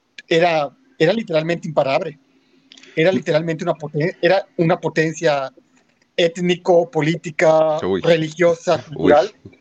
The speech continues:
Speaker 2: Hubo,
Speaker 1: Sí.
Speaker 2: hubo, hubo una nación en los mil novecientos que también,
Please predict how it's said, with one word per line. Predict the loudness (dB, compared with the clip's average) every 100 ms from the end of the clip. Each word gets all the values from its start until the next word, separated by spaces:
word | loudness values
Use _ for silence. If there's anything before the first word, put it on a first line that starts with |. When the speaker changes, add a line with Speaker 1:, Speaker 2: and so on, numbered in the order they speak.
| _ -18 -16 -18 -16 -4
Speaker 2:
Hubo, | 0 2 2 -2
Speaker 1:
Sí. | -4 -4 -4
Speaker 2:
hubo, | -2 0 2 2 2 4
hubo | 6
una | 4
nación | 2 -2 -2 0 0
en |
los | 0 -2
mil | -2 0
novecientos | 0 0 -2 -4 -4 -4
que | -4
también, | -6 -6 -2 -2 -2 -6 -12